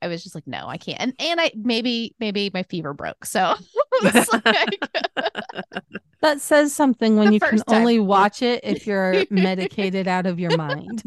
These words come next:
Speaker 1: <laughs> Well, I wasn't medicated, but anyway, but so then I have been scrolling through YouTube and my shorts, and I was like, had to drop back into the Discord thread, and I'm like,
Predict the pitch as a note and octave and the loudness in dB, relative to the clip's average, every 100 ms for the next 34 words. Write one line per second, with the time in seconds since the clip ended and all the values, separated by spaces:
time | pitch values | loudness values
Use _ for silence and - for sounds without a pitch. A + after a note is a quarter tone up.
0 | - F#3 - - - A4 A#4 - E4+ - | -8 -8 -4 -4 -4 -6 -6 -4 -4 -2
1 | F#4+ D#4 E4+ D#4+ G#3+ A3 G3+ - B3 F3 | -2 -2 -2 -4 -8 -8 -8 -6 -6 -4
2 | F3+ G#3 G3+ - D4+ G4+ - G#3 F#4 A4+ | -6 -6 -6 -8 -16 -18 0 2 2 0
3 | F4 C4+ - C4+ F#4+ D#4+ G4+ B4+ G4+ D#4+ | 0 0 -2 -2 -4 -2 -2 0 0 0
4 | F4 - _ _ _ _ - C#4+ C4+ C4+ | -4 -10 _ _ _ _ -4 -2 0 -2
5 | C#4 C4+ _ _ _ _ _ _ D4+ C#4 | -6 -8 _ _ _ _ _ _ -4 -4
6 | C4 - - F4+ G4+ G#4 F#4 D#4 - B3+ | -6 -8 -4 -2 0 0 -2 -4 -2 -2
7 | A#3 D4 F#4 A3+ F#3 - E3+ C#3 G3+ - | -2 -4 -8 -8 -8 -6 -8 -6 -8 -12
8 | _ _ - A#3 A3 A#3 G#3+ G#3 - D4+ | _ _ -10 -4 -4 -4 -4 -4 -4 -4
9 | E4+ F4+ E4 C4+ - _ _ _ _ _ | -4 -2 -4 -6 -18 _ _ _ _ _
10 | - D#4+ F4+ C#4 C#4 A3 A#3+ A#3+ C4+ C4 | -6 -6 -4 -2 -2 0 -2 -2 -2 -4
11 | B3 A#3 A3+ F#3+ G#3+ A3+ - F3 F3 F#3 | -4 -6 -6 -6 -8 -10 -4 -4 -4 -4
12 | E3+ F3 G#3+ A3+ | -4 -2 -2 -4